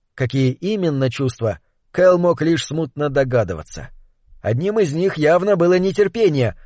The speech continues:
словно от пребывания здесь женщину утошнило. Еще там клубилась ярость,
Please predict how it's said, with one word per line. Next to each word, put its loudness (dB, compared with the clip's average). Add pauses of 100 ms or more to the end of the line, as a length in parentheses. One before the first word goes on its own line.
(140)
словно 2
от 0
пребывания 2
здесь -2 (220)
женщину 0
утошнило. -2 (480)
Еще -2
там 0
клубилась 0
ярость, 0